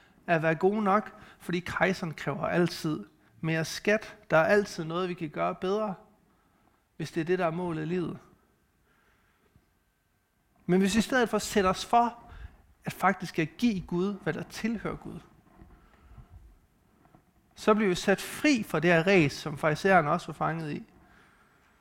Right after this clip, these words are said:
Og i den frihed, der tror jeg, at vi kan finde kærlighed til at give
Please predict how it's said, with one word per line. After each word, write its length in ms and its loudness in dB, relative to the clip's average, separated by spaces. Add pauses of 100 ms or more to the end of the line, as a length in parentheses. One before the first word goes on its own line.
(3250)
Og 120 4
i 120 4
den 220 6
frihed, 460 -2 (480)
der 120 0
tror 320 -4
jeg, 160 -8 (1500)
at 80 -6
vi 60 -2
kan 140 -8
finde 200 -6
kærlighed 400 0
til 140 -10
at 120 -12
give 200 -8